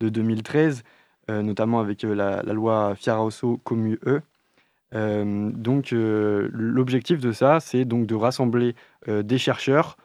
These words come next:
pour, euh, de l'innovation, et l'innovation pour avoir des brevets, pour produire. C'est, c'est, c'est un but, euh, capitaliste de regrouper, euh, des universités. Euh, c'est pas forcément, euh,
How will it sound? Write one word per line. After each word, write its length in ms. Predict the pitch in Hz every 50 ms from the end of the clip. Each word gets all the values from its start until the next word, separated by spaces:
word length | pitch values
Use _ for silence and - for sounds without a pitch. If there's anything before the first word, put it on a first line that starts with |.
| _ _ _ _
pour, 400 | - - 151 156 151 139 151 - - -
euh, 240 | 117 113 110 107 110
de 80 | 113
l'innovation, 600 | 123 135 131 120 113 107 101 - - 127 143 156 151 - - - _ _ _ _ _
et 120 | 120 113
l'innovation 600 | 113 120 117 110 107 104 98 95 - - 120 123
pour 160 | 120 - 113 110
avoir 140 | 110 104
des 100 | 101 101
brevets, 340 | 98 104 101 98 107 110 120
pour 180 | 117 117 120 107
produire. 420 | _ - 117 107 104 98 92 -
C'est, 300 | - - 101 98 98 95 -
c'est, 380 | - - - _ - 101 104
c'est 160 | 95 - 107
un 100 | 107 104
but, 260 | 104 107 120 117 113 117
euh, 120 | 104 104
capitaliste 520 | - 110 - - - - 107 117 135 131
de 60 | 117 107
regrouper, 420 | 107 104 101 104 - 135 151 151 - - - _ _ _ _ _ _ - -
euh, 480 | 110 107 107 104 101 101 98 98 98 101
des 300 | 107 110 127 113 110 104
universités. 640 | 110 110 107 110 107 - - 113 107 - 160 165 160 - - _ _ _ _ _ _ _ -
Euh, 180 | 104 104 104
c'est 180 | 101 - - 101
pas 140 | - 113 113
forcément, 640 | 113 110 - - - 117 113 120 127 131 123 117 110
euh, 480 | 107 107 104 101 101 98 101 101 104